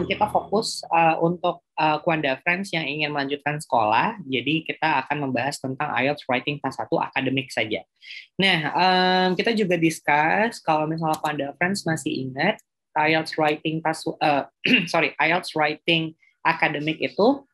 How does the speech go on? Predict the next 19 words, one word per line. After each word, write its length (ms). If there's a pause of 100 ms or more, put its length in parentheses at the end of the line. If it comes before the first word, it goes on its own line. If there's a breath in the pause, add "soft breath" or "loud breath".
ataupun 480
ielts 320
akademik 500
itu 220
adalah 400
khusus 560 (320 loud breath)
yang 180
berkaitan 640
dengan, 560
eh, 560
sekolah 400
aja, 400
ataupun 640
akademik 560
aja, 260 (520 soft breath)
gitu 160
ya. 240
Jadi, 400
eh, 880